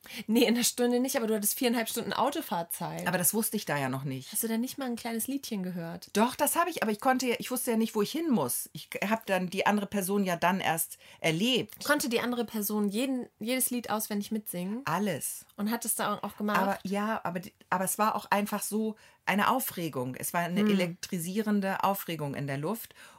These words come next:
Speaker 2: und das hatte ich nicht kommen sehen.
Speaker 1: Mhm.
Speaker 2: Aber es war schön, weil ich find das ja gut. Sehr gut. Und dann war es so,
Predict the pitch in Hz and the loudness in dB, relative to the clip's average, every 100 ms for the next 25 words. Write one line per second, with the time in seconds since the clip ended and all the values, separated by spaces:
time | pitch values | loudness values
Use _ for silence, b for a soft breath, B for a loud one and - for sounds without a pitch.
0 | - 180 185 - - 175 180 190 202 214 | -6 -2 -2 -4 -6 -2 -2 -2 -4 -4
1 | - 220 190 131 107 98 76 - 208 202 | -4 0 0 0 -2 -6 -6 -4 -2 -2
2 | 220 262 B B B 190 214 - 247 - | -4 -6 B B B -2 -2 -2 -2 0
3 | 392 339 156 135 - - 254 220 208 196 | 0 0 0 0 -2 -2 0 0 -2 -4
4 | 277 - - - _ _ _ - 233 233 | -4 -6 -8 -14 _ _ _ -6 -4 -2
5 | 311 - - _ b b b b b 180 | -4 -6 -14 _ b b b b b -4
6 | 185 208 254 277 - - 196 196 - 170 | 4 4 4 -2 -10 -2 2 2 0 -2
7 | 190 285 | -4 -6